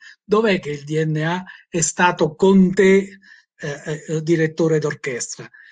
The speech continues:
Poi spiegheremo perché è un direttore d'orchestra anche fuori dalle vostre rappresentazioni teatrali, che è stato lo spunto per questo libro. Perché intanto di-, diciamo che il D N A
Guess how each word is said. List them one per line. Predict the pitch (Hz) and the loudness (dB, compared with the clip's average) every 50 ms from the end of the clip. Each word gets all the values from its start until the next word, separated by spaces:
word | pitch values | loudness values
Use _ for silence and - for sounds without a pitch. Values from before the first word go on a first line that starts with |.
| _ _ - | _ _ -4
Poi | - 214 226 | 0 2 2
spiegheremo | 208 - - - - 185 170 165 180 180 180 180 185 160 | 2 0 -4 -2 0 0 2 2 2 2 2 2 0 0
perché | 156 160 151 - 185 | 0 -2 -2 0 0
è | 185 | 0
un | 175 165 | 0 0
direttore | 151 160 147 156 151 151 - 170 170 165 | 0 0 -2 -2 -4 -2 -4 -2 -2 -2
d'orchestra | 156 156 156 - 175 165 156 - - 156 | -2 -4 -4 -4 -6 -6 -6 -6 -6 -4
anche | 170 165 151 151 | -4 -4 -4 -4
fuori | 151 - 175 180 160 135 135 127 - _ _ - _ _ | 0 2 2 2 2 0 -4 -8 -12 _ _ -20 _ _
dalle | - 160 156 151 | -8 -6 -4 -4
vostre | 143 165 185 160 - 175 165 | -2 -2 -4 -4 -4 -4 -2
rappresentazioni | 151 156 156 - 175 165 151 165 160 156 160 151 151 - - 165 156 156 | -2 -2 -4 -4 -4 -4 -2 -2 -2 -2 -2 -4 -4 -4 -4 -2 -2 -2
teatrali, | 151 165 151 147 151 147 147 156 165 160 156 | -4 -4 -6 -6 -6 -6 -4 -4 -4 -4 -4
che | 139 147 | -6 -8
è | |
stato | 143 - 143 135 - 135 | -10 -10 -14 -14 -14 -12
lo | 127 147 | -14 -14
spunto | - - _ - 165 151 160 156 - 151 143 - _ _ - - - - - _ _ | -18 -16 _ -12 -12 -10 -12 -12 -12 -14 -14 -14 _ _ -20 -20 -20 -20 -20 _ _
per | - 165 - | -4 -4 -2
questo | - - 160 147 - 165 | -2 -4 -4 -2 -2 -4
libro. | 156 143 143 - - - - 110 - _ _ - - - - - - | -4 -4 -4 -10 -10 -12 -12 -12 -14 _ _ -20 -20 -18 -18 -20 -10
Perché | - - 196 196 196 - 208 202 214 247 247 208 | -2 -2 -2 -2 0 2 4 4 6 6 6 4
intanto | 185 175 175 185 - 196 233 262 269 226 202 | 4 2 2 2 2 2 2 4 4 2 2
di-, | 160 156 175 | 2 0 -4
diciamo | 160 156 151 - 160 165 208 226 233 214 147 - - _ _ _ _ _ _ _ | -4 -4 -4 -2 0 2 4 4 4 4 2 -2 -6 _ _ _ _ _ _ _
che | - - 175 | -8 -4 -2
il | 160 160 165 | -2 -2 -2
D | 151 156 180 170 175 | 0 0 0 2 4
N | 190 190 196 190 | 4 4 4 2
A | 175 175 185 226 233 | 2 0 0 -2 -4